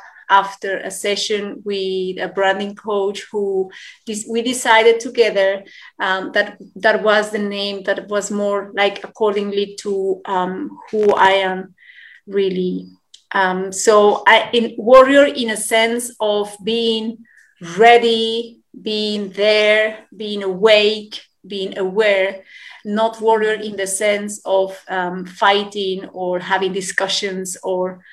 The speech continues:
having problems, but more warrior in the, you know, like goddess warrior <laughs> thing <laughs> in a powerful way.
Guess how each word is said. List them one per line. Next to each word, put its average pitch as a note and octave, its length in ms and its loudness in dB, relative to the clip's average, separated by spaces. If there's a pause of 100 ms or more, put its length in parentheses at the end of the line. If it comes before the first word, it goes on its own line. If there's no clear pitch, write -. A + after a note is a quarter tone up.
(200)
having F#3 540 -4
problems, F#3 520 -2
but - 180 -14
more G#3 300 2
warrior G#3+ 440 4
in F#3+ 400 -8
the, F#3 280 -6 (400)
you G3+ 100 -8
know, G3 200 2
like F3+ 460 -4
goddess A3 840 4
warrior F#3 680 2
<laughs> - 500 0
thing F#3+ 280 -2 (300)
<laughs> B4 280 -6
in B3+ 100 0
a A#3+ 140 -2
powerful A3+ 680 4
way. F3+ 380 0